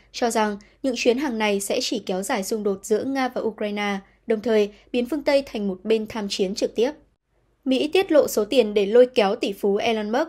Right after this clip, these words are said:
vào cuộc chiến ở Ukraine. Lầu Năm Góc lần đầu tiên tiết lộ số tiền cụ thể cho thỏa thuận triển khai dịch vụ Internet Starlink ở Ukraine, qua đó lôi kéo một trong những người giàu nhất thế giới vào cuộc chiến tại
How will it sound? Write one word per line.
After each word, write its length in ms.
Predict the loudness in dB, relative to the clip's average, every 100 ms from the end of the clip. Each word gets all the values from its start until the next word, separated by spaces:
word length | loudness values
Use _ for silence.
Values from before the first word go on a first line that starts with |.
| -4
vào 220 | 0 0
cuộc 180 | 0 -2
chiến 280 | 0 -2 -2
ở 140 | -2
Ukraine. 640 | -2 -2 -2 -4 -4 -6 -8 -12 _ _ _ _
Lầu 180 | 2 2
Năm 160 | 2 0
Góc 300 | 0 0 -8 -2
lần 140 | 2 6
đầu 120 | 6
tiên 280 | 4 0 0
tiết 160 | 0
lộ 160 | 2 2
số 200 | -2 -2
tiền 240 | 0 0
cụ 160 | -2 -2
thể 260 | 0 0 -2 _
cho 160 | -4 -4
thỏa 140 | -2
thuận 220 | -2 -4 -4
triển 220 | -4 -4
khai 240 | -2 -4
dịch 240 | -2 -6 2
vụ 160 | 2 2
Internet 460 | -4 -6 -4 -2 -4
Starlink 520 | -4 -4 0 -2 -2
ở 180 | -4 -2
Ukraine, 580 | -4 -4 -4 -2 -4 -6 -14 _ _
qua 140 | -2 2
đó 340 | 2 2 -2 _ -2
lôi 140 | 0
kéo 260 | 2 0 2
một 180 | 0 -2
trong 240 | -2 -6
những 240 | -4 -4 0
người 140 | 0
giàu 200 | 0 -4
nhất 160 | -4 -4
thế 100 | -2
giới 340 | -2 -2 -2 -4
vào 140 | -6
cuộc 140 | -4 -8
chiến 300 | -4 -6 -6
tại 160 | -8